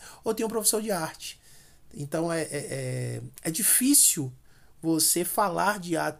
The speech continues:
de a-, de, de arte dentro da escola sem ter um profissional formado lá dentro. Porque é um espaço formal. Porque é um espaço formal.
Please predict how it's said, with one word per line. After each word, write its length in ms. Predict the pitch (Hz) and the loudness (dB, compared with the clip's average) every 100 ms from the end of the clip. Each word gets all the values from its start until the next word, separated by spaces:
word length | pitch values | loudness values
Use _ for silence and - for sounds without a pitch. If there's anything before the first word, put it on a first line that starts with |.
| - | -8
de 160 | 147 | -4
a-, 160 | 147 143 | -2 -4
de, 720 | 139 135 131 127 120 117 113 113 | -6 -8 -4 -4 -4 -6 -8 -6
de 160 | 135 | -2
arte 340 | 139 175 - 147 | 2 0 -2 -6
dentro 280 | 151 147 | -6 -6
da 80 | 135 | -4
escola 600 | 127 - 143 160 190 151 - - - | -2 -2 0 0 0 -4 -10 -20 -6
sem 220 | - 196 | -2 -2
ter 140 | 190 202 | -2 -4
um 60 | |
profissional 640 | 196 190 - 190 170 156 | -2 -2 -2 -4 -2 -2
formado 540 | 165 - 196 160 147 147 | -4 -4 -4 -2 -4 -2
lá 120 | 160 | -4
dentro. 440 | 143 127 123 - - - - | -2 -4 -6 -10 -18 -20 -6
Porque 220 | 240 - | -4 0
é 60 | 233 | 2
um 40 | |
espaço 340 | 247 - 165 - | 2 0 -2 -2
formal. 580 | 135 139 123 120 123 - _ - _ - - - | -4 -6 -6 -8 -10 -14 _ -20 _ -20 -20 -10
Porque 200 | 131 185 | -6 -2
é 40 | |
um 40 | 185 | 0
espaço 360 | - 135 - | 0 -2 -6
formal. 440 | 120 123 143 - | -6 -8 -10 -14